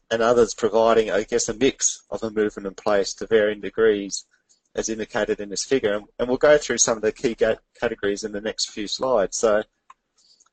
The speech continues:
I guess a road that might be more of a movement, so that's a designated movement with no place aspect, aspect. So this will kind of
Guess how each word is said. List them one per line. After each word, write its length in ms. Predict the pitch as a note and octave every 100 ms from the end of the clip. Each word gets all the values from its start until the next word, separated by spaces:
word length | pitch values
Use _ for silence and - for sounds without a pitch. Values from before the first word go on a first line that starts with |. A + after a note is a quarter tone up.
| _ -
I 60 |
guess 360 | C#3 D#3+ - - -
a 80 | A#2+
road 400 | B2+ D3 D#3 D3+
that 220 | C3 -
might 280 | A#2+ A#2+ -
be 400 | A#2 A2+ A2 - -
more 200 | B2+ A#2+
of 20 |
a 180 | A2 G2+
movement, 540 | C3 D#3+ G#3+ G#3+ - - _ _
so 180 | - G#2+
that's 240 | A#2+ -
a 60 | G#2+
designated 680 | A#2+ A#2 A#2 A2+ A2 A2
movement 400 | A#2+ A#2+ B2+ A2+
with 140 | - -
no 160 | A2 A2
place 340 | - B2 -
aspect, 480 | C3+ - - C2+ - _
aspect. 460 | B2 - - F#3 -
So 120 | -
this 240 | C3 C#3+ -
will 80 |
kind 260 | A2+ B2 A2+
of 100 | G2